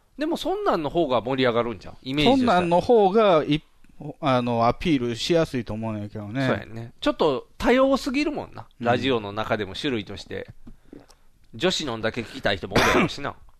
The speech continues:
Speaker 2: うん。
Speaker 1: もう元々で言ったら。
Speaker 2: だからまあ数が多すぎてね。
Speaker 1: あー。
Speaker 2: まあそういうポートサ-、ポータルサイト対応できないかもしれんけど。
Speaker 1: そうか。でもまあまあ、あの、なんていうんやろ。えー、寿命が短いやん。数いっぱいおるけど、
Speaker 2: うん。
Speaker 1: 生まれては消えの世界ちゃう、多分。
Speaker 2: そうなんですよね。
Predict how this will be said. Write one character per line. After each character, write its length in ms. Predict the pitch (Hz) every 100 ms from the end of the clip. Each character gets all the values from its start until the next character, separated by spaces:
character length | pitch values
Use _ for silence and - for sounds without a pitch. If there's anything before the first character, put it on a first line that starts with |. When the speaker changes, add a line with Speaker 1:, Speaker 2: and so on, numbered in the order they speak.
| - -
Speaker 2:
う 40 |
ん。 80 | 107
Speaker 1:
も 280 | 110 104 101
う 20 |
元 200 | 104 110
々 100 | 110 110
で 80 | 104
言 100 | 95
っ 20 |
た 120 | - -
ら。 80 |
Speaker 2:
だ 40 | -
か 60 | - - -
ら 120 | 143
ま 140 | 170
あ 60 | 127
数 320 | - 196 370
が 160 | 240 147
多 120 | 175
す 120 | 190
ぎ 100 | 127
て 140 | 117
ね。 240 | 123 170 185 -
Speaker 1:
あ 40 | -
ー。 40 |
Speaker 2:
ま 180 | 117 110
あ 20 |
そ 80 | 107
う 20 |
い 40 | 143
う 40 |
ポ 140 | - 156
ー 40 |
ト 120 | 156
サ-、 160 | 151 143 -
ポ 120 | 170
ー 20 |
タ 100 | 165
ル 80 | 156
サ 140 | 151
イ 60 | 120
ト 100 | -
対 180 | 156 156
応 100 | 147
で 120 | 147
き 80 | 135
な 80 | 101
い 60 |
か 100 | -
も 80 | 85
し 100 | -
れ 80 | 104
ん 20 |
け 120 | -
ど。 60 | 110
Speaker 1:
そ 120 | 107
う 40 | 104
か。 240 | - - - - _
で 80 | 220
も 120 | 302 208
ま 120 | 247
あ 40 |
ま 100 | 208
あ、 160 | 180 120
あ 60 |
の、 120 | 123 120
な 120 | 127
ん 60 |
て 100 | 139
い 20 | 110
う 20 |
ん 20 |
や 40 | 92
ろ。 180 | 78 - - _ _ - _ 104
え 1120 | 107 104 104 101 101 95 92 87 90 90 90
ー、 20 |
寿 120 | 120
命 120 | 175 208
が 80 |
短 280 | 214 240 -
い 80 | -
や 80 | -
ん。 20 | - _ _ _ _ _ _
数 260 | - 185 247
い 40 |
っ 40 | -
ぱ 120 | 123
い 60 | 120
お 80 |
る 100 | 120
け 100 | 110
ど、 260 | 98 110 90
Speaker 2:
う 20 | 139
ん。 40 |
Speaker 1:
生 60 | 214
ま 140 | 240
れ 60 | 185
て 120 | 123
は 120 | 107
消 220 | - 131
え 20 |
の 100 | 90
世 140 | 78 -
界 160 | -
ち 80 | -
ゃ 20 |
う、 80 | -
多 100 | -
分。 20 |
Speaker 2:
そ 160 | 98 165
う 20 |
な 80 | 127
ん 40 |
で 60 | 107
す 40 |
よ 100 | 104
ね。 260 | 113 120 117